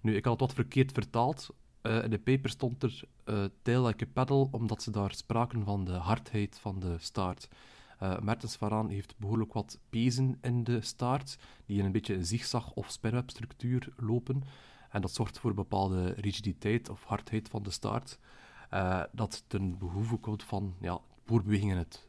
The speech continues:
water. Je kan sneller voortbewegen, makkelijker voortbewegen in het water, omdat die staart zo hard is. Bij de Spinosaurus weten ze dat die,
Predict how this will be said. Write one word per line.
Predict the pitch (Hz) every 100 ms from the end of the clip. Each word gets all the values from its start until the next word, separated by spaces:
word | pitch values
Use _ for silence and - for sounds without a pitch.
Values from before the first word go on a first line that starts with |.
| -
water. | 87 87 - - - -
Je | -
kan | - 98
sneller | - 98 95
voortbewegen, | 92 107 107 101 104 101 101
makkelijker | 95 - 101
voortbewegen | 90 107 101 95
in | 92
het | -
water, | 98 -
omdat | - 113 104
die | 101
staart | - 101 -
zo | - 95 -
hard | 92 98 -
is. | - - - - - - - - - - - -
Bij | 107 113
de | 110
Spinosaurus | - 143 147 135 147 143 110
weten | 131 135 131
ze | 117
dat | 123
die, | - 110 107 107